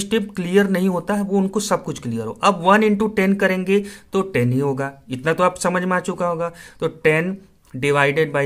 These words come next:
sixteen into ten के, अ, टेन के पावर नाइनटीन। ठीक है, अब इसको सिंप्लीफाई करिए। टू एट जा सिक्सटीन, टू फ़ाइव जा टेन।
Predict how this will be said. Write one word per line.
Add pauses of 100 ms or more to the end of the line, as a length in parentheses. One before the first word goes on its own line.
sixteen (300)
into
ten
के,
अ,
टेन
के
पावर (260)
नाइनटीन। (280)
ठीक
है, (220)
अब
इसको
सिंप्लीफाई
करिए। (1000)
टू
एट
जा
सिक्सटीन, (460)
टू
फ़ाइव
जा (560)
टेन।